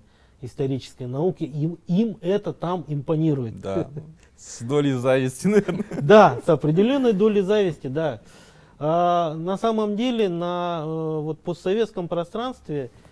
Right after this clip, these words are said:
Speaker 1: все государства так или иначе занимаются, а,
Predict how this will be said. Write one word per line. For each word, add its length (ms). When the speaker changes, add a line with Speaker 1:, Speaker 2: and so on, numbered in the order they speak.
Speaker 1:
все 540
государства 680
так 280
или 180
иначе 380
занимаются, 840
а, 160